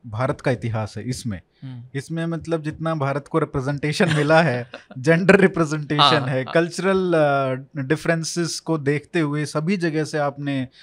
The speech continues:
Speaker 2: जी।
Speaker 1: अ, लोगों को लिया है, दि-, डिफरेंट, अ, एराज से,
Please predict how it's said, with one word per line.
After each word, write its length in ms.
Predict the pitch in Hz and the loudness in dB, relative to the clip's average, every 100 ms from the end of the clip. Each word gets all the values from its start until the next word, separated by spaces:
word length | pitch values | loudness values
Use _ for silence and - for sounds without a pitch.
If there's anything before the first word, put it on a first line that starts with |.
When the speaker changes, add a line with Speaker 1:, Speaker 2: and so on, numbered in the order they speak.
| 123 | -16
Speaker 2:
जी। 120 | 123 | -16
Speaker 1:
अ, 560 | 107 - 127 127 131 127 | -16 -8 -4 -2 -2 -2
लोगों 300 | 127 127 131 | -2 -2 -4
को 160 | 135 | -2
लिया 260 | 127 123 123 | -2 -2 -2
है, 280 | 131 131 127 | -2 -2 -2
दि-, 160 | 123 | -4
डिफरेंट, 680 | 147 127 135 151 156 151 - | -4 -4 -4 -4 -4 -4 -4
अ, 20 | 143 135 131 127 127 127 135 | -2 0 0 -2 -2 -2 0
एराज 240 | 143 165 | 4 4
से, 340 | 156 - 117 | 2 -4 -6